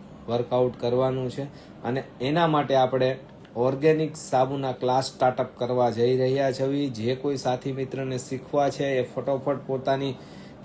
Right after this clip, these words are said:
ફી ભરી દે. બહુ ઓછી લિમિટેડ સીટોની અંદર અને totally ઓરિજિનલ નોલેજ સાથે. એવું નહીં કે અમે જે સાબુ બનાવી છે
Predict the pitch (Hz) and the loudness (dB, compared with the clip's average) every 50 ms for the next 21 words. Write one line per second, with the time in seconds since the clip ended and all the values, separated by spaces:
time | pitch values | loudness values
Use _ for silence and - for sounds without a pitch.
0 | - - 139 147 139 127 135 135 143 147 143 139 147 147 147 147 139 - - 131 | -2 0 2 2 2 2 2 2 2 2 2 4 4 4 4 4 2 -2 -4 2
1 | 139 151 160 160 160 151 123 135 143 147 143 - 170 156 143 147 143 156 160 - | 4 8 8 8 6 6 2 2 0 0 2 2 4 4 4 4 2 0 0 4
2 | 156 160 156 - - - 151 151 151 165 160 156 156 156 156 151 147 147 151 156 | 4 4 4 4 0 -2 -2 0 2 4 4 4 4 2 0 0 0 0 4 8
3 | 156 156 160 156 - - 127 139 147 151 147 - - - 147 147 156 - - - | 8 10 8 8 4 0 -4 -2 -2 -2 -4 -6 -4 -2 0 0 0 0 -2 0
4 | - 175 170 170 175 175 165 127 131 131 143 147 156 160 156 156 156 170 175 170 | 2 4 4 6 4 4 4 2 2 2 4 4 4 4 2 0 0 4 6 6
5 | 151 110 - - - - - - - - - - - - - - - - - 113 | 6 4 2 -4 -12 -20 -20 -20 -20 -20 -20 -20 -20 -20 -20 -20 -18 -12 -6 -2
6 | 120 127 139 147 160 165 175 170 170 - - - - 147 143 135 123 - 165 127 | 2 4 4 6 8 8 8 6 4 2 0 0 0 2 2 0 0 0 -2 -2
7 | 90 - - - - - - - - - - - - 127 139 147 156 165 160 156 | -2 -4 -10 -16 -20 -20 -20 -20 -20 -20 -16 -6 -2 0 2 2 4 2 2 2
8 | 160 165 175 175 160 156 160 135 123 127 139 151 156 151 147 156 151 - 143 139 | 2 2 2 2 2 2 2 2 2 2 4 4 4 6 4 4 4 4 2 0
9 | 139 147 151 151 139 147 143 151 151 147 147 151 151 143 - 156 156 151 | 2 2 2 0 2 0 0 2 2 2 2 2 2 2 0 0 2 2